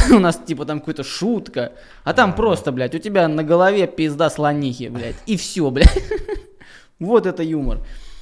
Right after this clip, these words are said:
Speaker 1: И это круто на самом деле, потому что это, э, немножко сближает звёзд с народом, и наоборот ещё круче становится. И потом некоторые из них становятся президентами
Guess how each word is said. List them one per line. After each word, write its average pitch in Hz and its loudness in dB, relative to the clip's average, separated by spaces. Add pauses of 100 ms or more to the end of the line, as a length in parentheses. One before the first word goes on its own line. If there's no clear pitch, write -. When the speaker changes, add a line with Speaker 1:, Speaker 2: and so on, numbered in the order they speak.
(100)
Speaker 1:
И - -6
это 175 4
круто 226 0
на 127 -6
самом 143 -4
деле, 196 -4
потому 131 -8
что 139 -6
это, 139 -4
э, 117 -4
немножко 143 -6
сближает 131 0 (120)
звёзд 131 -6
с - -20
народом, 135 -6
и 117 -10
наоборот 123 -10
ещё - -20
круче 135 -14
становится. 104 -18
И - -20
потом 131 -12
некоторые 123 -12
из 110 -14
них 127 -10
становятся 113 -10
президентами 107 -14